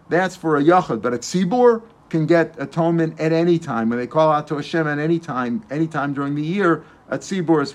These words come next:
uh, that, the, the words of Kashem Elken B'chol Kareinu Love, even after the Gzar Din, that's by a tzibur. So, b'yachad, when is the time when a yachad, he said, "Dir Hashem Himatzo,"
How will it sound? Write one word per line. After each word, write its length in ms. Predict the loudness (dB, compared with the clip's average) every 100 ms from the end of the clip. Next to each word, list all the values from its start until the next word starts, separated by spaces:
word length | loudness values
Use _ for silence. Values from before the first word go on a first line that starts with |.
| -8
uh, 300 | -8 -8 -2
that, 420 | 0 0 -6 -8
the, 140 | -6
the 100 | -6
words 220 | -2 -2 -2
of 100 | -8
Kashem 300 | -6 -4 -4
Elken 280 | -2 -4
B'chol 360 | -6 -2 -2 -2
Kareinu 360 | -4 -4 -4 0
Love, 240 | 0 -2 -4
even 240 | -4 -2
after 240 | -4 -6
the 100 | -10
Gzar 300 | -6 -4 -4
Din, 300 | -4 -6 -6 -10 -20 -6
that's 180 | -6 -2
by 120 | -4
a 40 |
tzibur. 320 | -4 -8 -8 -14 -20 _
So, 120 | -6 -2
b'yachad, 680 | 2 2 2 -2 -4 -6
when 260 | -2 0 4
is 140 | 2
the 80 | 0
time 260 | -4 -2 0
when 120 | 0
a 20 |
yachad, 340 | 0 -2 -2 -4
he 60 |
said, 180 | -4 -2
"Dir 140 | -2
Hashem 160 | -2 -2
Himatzo," 720 | 0 0 2 0 0 -2 -4